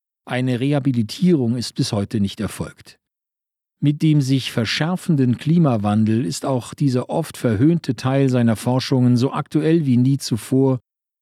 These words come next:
nur will es noch kaum jemand wahrhaben. Reich hat aber nicht nur tiefere Ursachen für die Blockierung der atmosphärischen Lebensenergie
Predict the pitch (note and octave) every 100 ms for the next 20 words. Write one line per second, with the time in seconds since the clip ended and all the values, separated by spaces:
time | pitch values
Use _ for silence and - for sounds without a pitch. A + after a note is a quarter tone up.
0 | - E3 E3+ D3+ C#3 G#2+ A#2 - B2+ C3
1 | B2 A2+ A2+ G2 F#2+ F2+ D2+ D#2 D2 D2+
2 | E2 _ _ _ _ _ _ _ - A#2+
3 | D#3 - C#3+ C#3+ C3 B2+ C#3+ - C3+ B2
4 | A2 - D#3+ - A#2+ - F#3 D#3 B2 B2
5 | D#3+ C#3+ C#3+ C#3 A#2 A2 G2+ - E3 D#3+
6 | C3 C3+ B2 - - A#2 - C3+ B2+ A#2+
7 | B2+ A#2+ B2+ B2+ - B2+ A#2 A2 A2+ A2